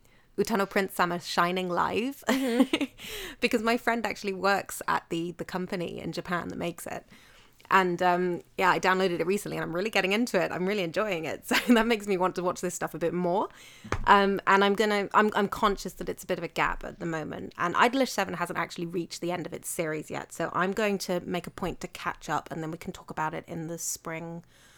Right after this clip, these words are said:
Speaker 1: podcast, perhaps, and just kind of come back to it then, once I've actually had a chance to go through it all.
Speaker 2: Sure,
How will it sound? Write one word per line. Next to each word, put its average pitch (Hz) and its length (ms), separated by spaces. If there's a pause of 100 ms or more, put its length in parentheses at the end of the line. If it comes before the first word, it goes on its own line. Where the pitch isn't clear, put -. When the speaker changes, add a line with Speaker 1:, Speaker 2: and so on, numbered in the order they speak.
(260)
Speaker 1:
podcast, 240 480
perhaps, - 720 (140)
and 175 440 (100)
just - 220 (120)
kind - 160
of - 60
come 196 200
back - 240
to 175 140
it - 160
then, 156 320 (520)
once 165 260
I've 156 100
actually 180 420
had - 140
a 180 40
chance - 280
to - 80
go 180 100
through 175 200
it 180 80
all. 196 200 (240)
Speaker 2:
Sure, - 260